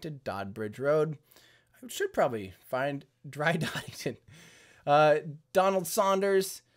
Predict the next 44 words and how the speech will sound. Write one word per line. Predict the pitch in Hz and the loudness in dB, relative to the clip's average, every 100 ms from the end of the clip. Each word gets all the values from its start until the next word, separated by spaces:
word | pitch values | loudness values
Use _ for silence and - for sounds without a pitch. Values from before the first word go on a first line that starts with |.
| _ _ | _ _
uh, | 156 156 | -2 -2
"Keep | 214 226 | -2 -4
up | |
the | 220 | -2
good | 208 | 0
work, | 202 202 | 0 0
Tim." | 220 220 | -2 -4
Thank | 330 339 | -4 -6
you, | 127 | -6
Donald. | 98 123 196 214 - _ _ _ _ - | -6 -2 -2 -4 -10 _ _ _ _ -6
Uh, | 143 | -2
and | 151 | -2
also | 208 226 | -2 -4
thank | 160 127 | -4 -6
you, | 101 | -6
Harry. | 104 92 98 - - | -8 -8 -10 -16 -18
I | |
don't | 107 101 - | -14 -14 -16
think | 101 | -18
I | |
said | 95 95 98 | -16 -16 -14
Haley. | 104 95 101 | -14 -14 -14
And | 113 | -12
also | 120 101 | -10 -10
thank | 117 120 | -10 -10
you, | 110 | -8
Kaylee. | 156 135 80 107 | -6 -6 -8 -10
I | |
don't | 104 92 | -12 -12
know | 104 | -14
if | 101 | -14
I | |
said | 98 98 | -16 -2
thank | 196 90 | 0 0
you. | 90 - - - - _ | -6 -12 -20 -20 -20 _
Uh, | 160 170 170 170 - _ | 4 8 8 8 2 _
Krunu | - - - 202 208 220 240 277 262 214 196 196 196 196 196 190 185 | -20 -18 -12 -8 -4 -4 -2 -2 -2 -2 0 0 0 0 0 0 -2
Suter, | - - 269 - 156 135 127 127 139 | -6 -6 -8 -6 -4 -2 0 0 0
"Any | 175 220 | 0 0
word | 226 202 | 2 2
on | 190 185 | 2 -2
SpaceX | - - 180 175 175 170 - | -6 -4 -2 0 0 -2 -4
spacesuit | - 156 139 - 139 135 | -4 -2 -2 -4 -6 -6
jackets?" | 175 196 254 202 120 - - | -8 -8 -6 -8 -8 -10 -18